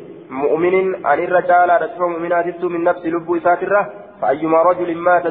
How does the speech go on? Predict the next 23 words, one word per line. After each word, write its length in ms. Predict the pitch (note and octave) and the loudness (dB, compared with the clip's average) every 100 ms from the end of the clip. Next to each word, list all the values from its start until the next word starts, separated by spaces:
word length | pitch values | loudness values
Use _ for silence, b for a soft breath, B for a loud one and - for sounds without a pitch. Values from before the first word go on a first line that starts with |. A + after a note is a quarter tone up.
| E3+ | -6
شفت 180 | D#3+ | -8
الارتشاف 600 | F#3 E3+ E3 D#3+ F3+ F3+ F3+ | -4 -4 -4 -4 2 2 2
قضية 360 | E3+ E3 F3+ | 0 2 2
"وترك 360 | E3+ E3 F3+ E3+ | 0 2 2 2
دينا"، 360 | E3 F3+ F3 D#3+ | 2 2 0 0
كدين 340 | D#3+ F3+ F#3 | 0 2 2
لك، 180 | F3 E3+ F3 D#3+ | 2 0 -2 -4
"فإلي"، 380 | D#3 E3 F3+ D#3+ C#3+ A2 - - - - _ _ D3 | -2 2 0 2 2 2 -4 -16 -20 -20 _ _ 0
كما 220 | D#3 D#3+ | 2 2
في 120 | D3+ D#3 | 0 -2
يد 140 | D#3 D#3 | -2 -2
تهار 320 | D#3 D3+ C#3 | 2 4 2
دين 280 | C3+ C#3 C#3 C#3 C#3 | 0 -4 -4 -4 -6
سني. 280 | C3 B2+ A#2+ A2+ F#2+ - _ _ _ _ _ - | -8 -8 -8 -10 -14 -20 _ _ _ _ _ -6
"ومن 220 | C3 D3+ D#3 | 0 0 2
ترك 260 | F3+ F3+ | 4 4
مالا 460 | F3 E3+ F3+ F3+ F3+ | 4 4 4 4 2
فلورثته". 720 | E3+ D3+ D3 D3 D3 C#3+ A#2+ - - - - _ _ _ _ _ _ _ _ _ - | 0 0 2 2 0 -6 -8 -12 -20 -20 -20 _ _ _ _ _ _ _ _ _ -8
دليل 420 | - D3 F3 F3+ | 0 2 4 4
كنات: 480 | F3+ E3+ F3+ F3+ F3+ | 4 4 4 2 0
"ومن 260 | D#3+ D#3 D#3+ | 2 2 2
ترك 280 | F3 E3+ E3+ D3 C3 - - | 2 4 4 4 4 0 -4
دينا"، 400 | E3+ F3+ F3+ F#3 | 0 0 2 2